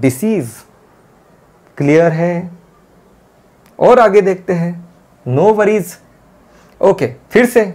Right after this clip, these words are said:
अफेक्टेड चाइल्ड को अफेक्टेड पेरेंट्स है क्या? देखो, see, I am repeating this ताकि आपके माइंड में फिक्स हो जाए कि किस तरीके से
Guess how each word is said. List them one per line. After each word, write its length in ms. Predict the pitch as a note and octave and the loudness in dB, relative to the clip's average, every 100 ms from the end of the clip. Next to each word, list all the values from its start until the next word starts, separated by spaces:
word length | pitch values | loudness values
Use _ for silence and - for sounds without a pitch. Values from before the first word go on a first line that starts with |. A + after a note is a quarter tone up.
| - | -6
अफेक्टेड 520 | D#3 A3 A3+ - A#3 | -2 0 0 0 0
चाइल्ड 300 | - F#3 F3+ | 2 2 2
को 160 | G3 G3+ | 2 2
अफेक्टेड 680 | E3 - E3 - F3+ F3 | 2 -2 -6 -4 -4 -2
पेरेंट्स 440 | D#3 C#3+ C#3 D3+ - | -2 0 0 -4 -2
है 180 | B2 B2+ | -2 0
क्या? 420 | B2+ D#3+ C3+ A2 _ _ _ _ | -2 -4 -4 -8 _ _ _ _
देखो, 280 | C#3+ E3 G3 - _ _ _ | -6 -6 -8 -12 _ _ _
see, 160 | - C4 | -2 0
I 180 | G#3 G3+ | 2 2
am 120 | B3 | 2
repeating 440 | F3 E3+ G#3 A#3+ | 2 0 -2 0
this 200 | F#3 G#3+ - - _ _ _ _ _ | 2 0 0 -12 _ _ _ _ _
ताकि 260 | E3 E3 G3+ | 0 0 0
आपके 260 | E3+ - | 0 0
माइंड 260 | F3+ D3 C#3 | 0 0 0
में 80 | E3 | -2
फिक्स 300 | E3 D#3 D#3 | -2 -4 -4
हो 60 | |
जाए 160 | D3 F3+ | -4 -2
कि 80 | F#3+ | -2
किस 220 | F3+ C3+ | -4 -2
तरीके 300 | D3 B2+ B2+ | 0 0 -2
से 280 | B2+ G#3+ | -4 -4